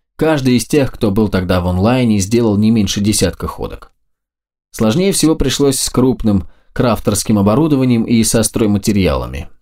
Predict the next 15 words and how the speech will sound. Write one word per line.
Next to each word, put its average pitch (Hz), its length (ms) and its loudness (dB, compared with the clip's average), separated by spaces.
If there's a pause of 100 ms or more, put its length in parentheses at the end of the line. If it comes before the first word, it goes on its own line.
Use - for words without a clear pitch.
(260)
Их 113 200 -4
перебросить 104 600 0
через 95 340 0
порталы 87 480 -2
не 90 100 0
получалось. 110 720 0 (540)
Пришлось 135 480 0
разбирать 123 540 2
и 107 60 0
частями 120 540 0
доставлять 104 640 0
на 90 320 0
тенептицах 101 840 0
в 101 80 0
Арнархолд, 95 800 -2